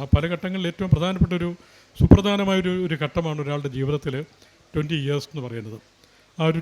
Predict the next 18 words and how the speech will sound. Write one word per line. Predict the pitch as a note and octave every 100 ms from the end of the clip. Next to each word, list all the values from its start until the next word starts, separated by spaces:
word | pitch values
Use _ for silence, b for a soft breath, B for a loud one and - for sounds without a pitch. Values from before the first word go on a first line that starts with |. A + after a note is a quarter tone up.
| -
ട്വൻറ്റി | F#3 A#3
ഇയേഴ്സിലൂടെ | G#3+ G#3 G3+ G3 F#3
നിങ്ങൾക്ക് | E3+ F3+ E3 D#3
എങ്ങനെ | F3 F3+ D#3+
നിങ്ങളുടെ | D#3 D3+
ഒരു | D3 -
കരിയറിനെ | C3+ D3+ D3 D3 C3 - b b b -
പ്ലാൻ | D3 C#3+ C#3
ചെയ്യാൻ | D3 C#3 B2
കഴിയും, | A2+ A2 - _ _ _ _ _ _ _ _ _ -
എങ്ങനെ | D#3+ G#3 G3
നിങ്ങൾക്ക്, | F3+ F3+ F3+ E3+ D3+ E3 _ _ _ _ _ _
ഏഹ്, | F3+ D3 C#3+ C#3+ C#3 - _ _ _ _ _ _ _ _ _ _ _ _ _ _ _ _ _ _ _ _ _ _ _ _ _ _ _ _
നിങ്ങളുടെ | E3+ E3+ F3+ E3
ജീവിതത്തിൻ്റെ | E3+ - E3+ D#3+
ഒരു | D#3 D3
സെൽഫ് | F3 F#3+ - - - D#3+
ആക്ച്വലൈസേഷൻ | - F#3 F3+ A#2 E3+ D#3+